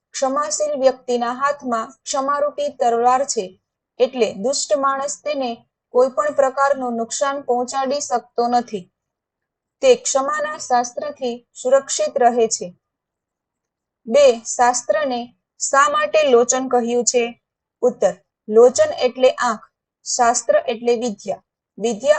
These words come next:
અનેક સંશયોને દૂર કરે છે અને આંખોથી ઓઝેલ રહેલી વસ્તુનું, કૌંસમાં અર્થનું દર્શન કરાવનાર છે, એટલે જ તેને લોચન કહ્યું છે.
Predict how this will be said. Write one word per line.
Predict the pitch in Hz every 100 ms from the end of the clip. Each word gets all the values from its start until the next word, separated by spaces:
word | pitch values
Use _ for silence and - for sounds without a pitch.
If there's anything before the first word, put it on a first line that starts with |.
| -
અનેક | 240 277 311
સંશયોને | - 277 269 - 262 285 294 247 240 -
દૂર | 202 233 277
કરે | 262 220 196
છે | 185 - 180 _ _ -
અને | 247 240 -
આંખોથી | 214 226 - 294 294 605 -
ઓઝેલ | 233 226 277 254
રહેલી | 277 294 294 247 240 _ -
વસ્તુનું, | 220 247 - 302 285 190
કૌંસમાં | - 254 269 277 240 214 -
અર્થનું | 240 294 - 277 254 269 _ _ -
દર્શન | 220 247 311 302
કરાવનાર | - 247 247 254 247 240 254
છે, | - 185 - _ _ _ _
એટલે | - 233 587 587
જ | 240 - _ -
તેને | 269 277 247
લોચન | 226 240 247 294
કહ્યું | 285 247 233 226
છે. | 220 208 185